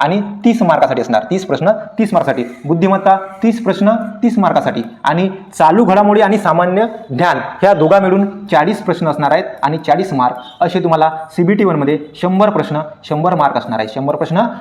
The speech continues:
शंभर मार्क, ठीक आहे. आणि या शंभर प्रश्नासाठी तुम्हाला टाइम मिळणार आहे विद्यार्थी मित्रांनो, तर टाइम मिळणार आहे तुम्हाला नव्वद मिनिट. किती? नव्वद मिनिट,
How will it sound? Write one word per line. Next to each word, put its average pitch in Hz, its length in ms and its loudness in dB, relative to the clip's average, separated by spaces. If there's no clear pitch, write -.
शंभर 214 260 4
मार्क, 139 180 0
ठीक 254 120 2
आहे. 160 340 2
आणि 233 320 2
या 208 460 2
शंभर 190 300 2
प्रश्नासाठी 170 500 0
तुम्हाला 160 480 2
टाइम 196 280 4
मिळणार 143 260 2
आहे 156 220 0
विद्यार्थी 147 340 2
मित्रांनो, 135 420 2
तर 147 400 0
टाइम 156 220 2
मिळणार 139 260 0
आहे 139 100 2
तुम्हाला 139 360 2
नव्वद 156 440 2
मिनिट. 135 260 -2
किती? 208 480 -2
नव्वद 139 480 2
मिनिट, 151 440 -2